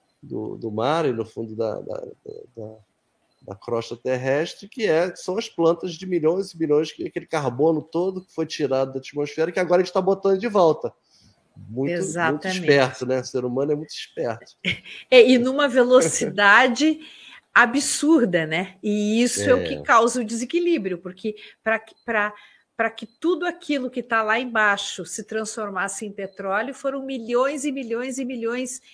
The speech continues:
Speaker 2: e centenas de milhões de anos. E a gente tá fazendo isso
Speaker 1: Isso.
Speaker 2: em décadas. Não tem como,
Speaker 1: Isso, mas
Speaker 2: como
Speaker 1: eu
Speaker 2: dar certo essa equação,
Speaker 1: Não
Speaker 2: né?
Speaker 1: tem, não tem. Mas eu sou otimista, sabe? Porque, é,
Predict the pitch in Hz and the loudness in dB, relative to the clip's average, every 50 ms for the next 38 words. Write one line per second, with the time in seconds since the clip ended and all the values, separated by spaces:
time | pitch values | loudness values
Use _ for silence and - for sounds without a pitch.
0 | _ _ - 226 - - 277 254 240 - 247 240 247 240 233 220 190 196 196 196 | _ _ -8 -8 -2 -2 -2 -2 -2 -4 -2 -2 -2 -2 -4 -8 -8 -8 -10 -10
1 | 196 190 190 185 185 180 180 175 165 156 156 147 - - - _ _ _ _ _ | -10 -8 -8 -8 -8 -8 -8 -8 -8 -8 -8 -12 -16 -18 -20 _ _ _ _ _
2 | - 196 208 208 220 226 220 - - - 226 - 233 220 214 240 247 247 247 240 | 0 0 0 0 -2 -4 -6 -6 -6 -8 -6 -4 -4 -2 -2 -2 -2 -2 -4 -6
3 | 240 262 294 285 - - - 339 330 302 330 370 392 392 _ _ _ _ _ _ | -4 -4 -4 -4 -4 -6 -4 -4 -4 -4 -4 -6 -8 -12 _ _ _ _ _ _
4 | _ _ _ _ _ _ _ - 214 202 208 - 143 - 135 - - - - - | _ _ _ _ _ _ _ -2 -2 -2 -2 -8 -14 -14 -16 -14 -14 -14 -14 -16
5 | _ _ _ _ _ _ _ _ _ _ _ _ _ _ 190 196 220 233 226 226 | _ _ _ _ _ _ _ _ _ _ _ _ _ _ -6 -4 -4 -4 -4 -2
6 | - 320 359 381 - 320 285 - 202 - - 139 147 151 151 160 160 147 202 180 | -2 -2 -2 -2 -4 -4 -4 -4 -6 -4 0 0 2 4 4 2 2 0 0 0
7 | 180 185 185 - - 214 185 170 - - 175 - - 175 170 - 165 165 - - | 0 0 0 0 -2 -2 -2 -2 -4 -6 -10 -8 -8 -10 -10 -10 -12 -12 -12 -12
8 | - 160 147 139 151 147 - - - 110 104 101 101 101 104 - _ _ - - | -10 -6 -2 0 0 0 -2 0 0 2 2 2 0 -2 -4 -10 _ _ -10 -8
9 | 151 143 - 135 135 151 151 160 196 190 - - 214 208 208 - 226 202 165 151 | -6 -2 0 2 2 4 4 4 4 4 6 6 4 4 4 0 -2 0 0 0
10 | 143 123 - - 127 - 165 156 143 123 117 - 131 - - 156 151 147 139 127 | 0 0 -4 -8 -6 -2 -2 -2 -2 -2 -6 -10 -14 -6 -2 2 2 2 2 0
11 | - - _ _ _ _ _ _ _ _ _ _ - - 127 127 123 123 123 123 | -4 -12 _ _ _ _ _ _ _ _ _ _ -6 0 2 4 4 4 4 4
12 | 120 120 120 120 117 110 - - | 2 2 2 0 -2 -2 -6 -10